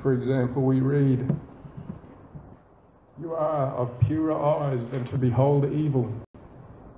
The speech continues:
and cannot look on wickedness."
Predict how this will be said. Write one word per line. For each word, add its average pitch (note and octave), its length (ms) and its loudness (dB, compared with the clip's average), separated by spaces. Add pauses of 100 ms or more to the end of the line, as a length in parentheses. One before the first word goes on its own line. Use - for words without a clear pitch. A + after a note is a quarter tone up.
(920)
and A#2 240 -8
cannot D3+ 340 -2
look D3 220 2
on A#2+ 180 -4
wickedness." A#2+ 480 -6